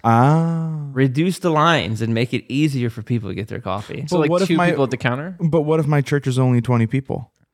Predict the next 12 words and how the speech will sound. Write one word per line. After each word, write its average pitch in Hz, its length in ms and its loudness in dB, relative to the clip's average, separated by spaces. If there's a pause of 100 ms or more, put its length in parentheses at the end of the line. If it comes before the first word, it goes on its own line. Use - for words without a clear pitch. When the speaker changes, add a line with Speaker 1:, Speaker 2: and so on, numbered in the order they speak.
(160)
Speaker 2:
Then 117 160 -2
you 127 60 2
need 147 120 2
to 143 100 0
have 120 280 -2
lines 117 360 -2
of 113 140 -6
t-, - 120 -8 (100)
for 117 240 -10
two 120 240 -8
of 110 80 -8
ten. 110 360 -2